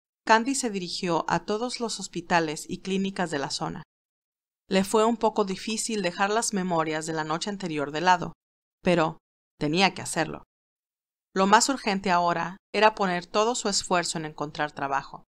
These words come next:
pero después de haber sido rechazada sin excepción en todos ellos, a pesar de todos sus esfuerzos,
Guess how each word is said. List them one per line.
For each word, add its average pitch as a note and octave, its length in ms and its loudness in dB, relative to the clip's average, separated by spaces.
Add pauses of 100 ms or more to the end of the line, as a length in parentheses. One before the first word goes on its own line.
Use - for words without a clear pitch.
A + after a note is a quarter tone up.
(260)
pero F#3+ 220 2
después F3+ 400 2
de C4+ 80 0
haber B3+ 180 2
sido G#3+ 280 -2
rechazada E3 600 0
sin D#3 200 -6
excepción D3+ 680 -4
en D3+ 120 -4
todos A3 380 0
ellos, A#2 420 -6 (100)
a - 140 -4
pesar F#3+ 400 4
de D#3+ 140 -4
todos A3 340 -2
sus - 160 -4
esfuerzos, - 760 -2